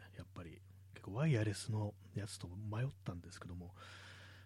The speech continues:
まあ、そんなにね、私のこの机のデスク周りの状況を見ると、別にね、有線でもそんなにあの、邪魔にならないんですよね。まあ、それもあるんで、まあ、結局またあのね、似たようなマウスを買ってしまったとい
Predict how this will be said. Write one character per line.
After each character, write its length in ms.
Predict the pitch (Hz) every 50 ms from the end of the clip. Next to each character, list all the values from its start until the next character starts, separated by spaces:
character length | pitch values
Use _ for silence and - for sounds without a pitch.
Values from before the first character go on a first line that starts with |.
| - -
ま 100 | - -
あ、 20 | -
そ 200 | - - - 160
ん 120 | 170 165
な 80 | 170 170
に 80 | 165
ね、 80 | 151 113
私 320 | 98 107 127 123 - 139
の 80 | 131 123
こ 120 | 123 123
の 120 | 120 117 -
机 340 | - - - - 120 117
の 100 | 113 117
デ 140 | 110 113 110
ス 80 | - -
ク 80 | -
周 180 | 127 120 117 117
り 80 | 110 92
の 120 | 87 87
状 160 | 92 95 95
況 140 | 95 - 107
を 20 |
見 100 | 98 101
る 100 | 95 95
と、 400 | 92 - 85 80 76 76 71 58 -
別 220 | 95 95 - - 131
に 120 | 131 135
ね、 80 | 131 131
有 220 | 127 139 160 156
線 260 | - - 104 87 85
で 80 | 82 82
も 140 | 82 90 -
そ 100 | - 120
ん 100 | 131 127
な 80 | 127
に 120 | 123 120 117
あ 60 | 113
の、 60 | 113
邪 260 | 113 110 107 107 110 113
魔 100 | 131 135
に 60 | 120
な 100 | 107 107
ら 80 | 123
な 140 | 131 110 85
い 40 | -
ん 60 | -
で 80 | - -
す 100 | - -
よ 60 | - - -
ね。 60 | 87 85 82 - - - - - - - - - - - - - -
ま 60 | -
あ、 20 |
そ 120 | - - 117
れ 80 | 123
も 160 | 127 123 123 127
あ 60 | 120
る 100 | 104 90
ん 120 | 82 82
で、 160 | 80 78 73 -
ま 100 | 107 98
あ、 20 | -
結 200 | - 110 - -
局 320 | - 110 101 101 95 98
ま 120 | 95 95 95
た 160 | - 95 92
あ 60 | 92
の 260 | 90 87 90 90 90
ね、 120 | 98 95 -
似 120 | 107 98 -
た 120 | - 110
よ 80 | 98 92
う 20 |
な 80 | 85 85
マ 140 | 87 90
ウ 40 | 85
ス 60 | -
を 80 | - 92
買 140 | - - 104
っ 40 | -
て 120 | - 98
し 100 | - 107
ま 80 | 95 92
っ 20 |
た 140 | - - 90
と 100 | -
い 40 | -